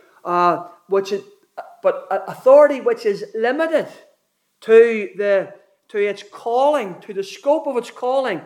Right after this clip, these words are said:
which is within the temporal realm. Not the spiritual affairs of the church, but the temporal affairs of the church.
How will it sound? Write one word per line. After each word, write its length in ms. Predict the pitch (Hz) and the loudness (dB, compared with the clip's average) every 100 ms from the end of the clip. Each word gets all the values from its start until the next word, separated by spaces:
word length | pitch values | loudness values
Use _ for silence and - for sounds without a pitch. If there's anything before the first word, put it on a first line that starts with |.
| - _ _ | -18 _ _
which 220 | 220 220 | -4 -4
is 140 | 226 | -8
within 480 | 220 214 233 233 220 - _ - | -6 -4 -4 -4 -8 -14 _ -2
the 100 | 226 | -2
temporal 880 | - - 285 330 359 311 - - _ _ _ | -2 0 2 2 0 -2 -2 -12 _ _ _
realm. 460 | 240 233 185 151 - - _ _ _ _ _ _ _ _ _ | 0 4 4 0 -6 -20 _ _ _ _ _ _ _ _ _
Not 200 | 254 330 | -4 -2
the 80 | 330 | -4
spiritual 680 | - - 254 269 269 269 247 | -6 -6 -2 -2 -2 -4 -6
affairs 400 | 233 220 196 190 | -6 -4 -4 -4
of 80 | |
the 80 | 185 | -10
church, 460 | 185 226 240 - - _ _ _ | -10 -6 -6 -8 -20 _ _ _
but 160 | - 220 | -10 -2
the 80 | 233 | -4
temporal 760 | 233 247 269 330 330 339 277 | -4 -2 2 2 0 -2 -2
affairs 800 | 226 - 233 220 170 135 - - _ _ _ - | -2 -8 -6 -2 -2 -4 -14 -20 _ _ _ -6
of 420 | 214 208 - - - _ _ - | -2 -2 -4 -18 -20 _ _ -10
the 100 | 202 | -8
church. 720 | - 208 160 - - - | -6 -4 -4 -6 -16 -16